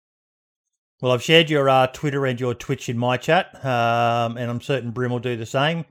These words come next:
um, with his viewers tonight, mate. Uh, but you said you had about half an hour or so, and I think we've already kept you for an hour already, mate.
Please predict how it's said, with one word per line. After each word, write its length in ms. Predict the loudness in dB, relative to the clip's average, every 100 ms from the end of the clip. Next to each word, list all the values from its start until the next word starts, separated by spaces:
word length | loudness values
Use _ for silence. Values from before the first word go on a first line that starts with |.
| _ _ _
um, 580 | -6 -4 -2 -2 -2 -4
with 140 | -8 -6
his 180 | -8
viewers 320 | -6 -4 -4 -4
tonight, 280 | -2 -2
mate. 240 | 0 -2 -2 -12 -20 _ _
Uh, 520 | -8 -4 -2 -2 -2 -4
but 320 | 2 0 2
you 140 | -2
said 300 | 2 2 2 0
you 100 | 2
had 160 | 2
about 280 | 4 2 2
half 280 | 2 0 0
an 100 | -2
hour 300 | 0 2 2
or 120 | 0
so, 300 | -2 0 2
and 80 | 0
I 40 | -2
think 220 | -4 -4
we've 120 | -2
already 200 | -2 -4
kept 300 | 0 0 0
you 100 | -6 -6
for 160 | -4
an 80 | 0
hour 260 | 2 2 2
already, 280 | 2 0 0
mate. 220 | -2 -4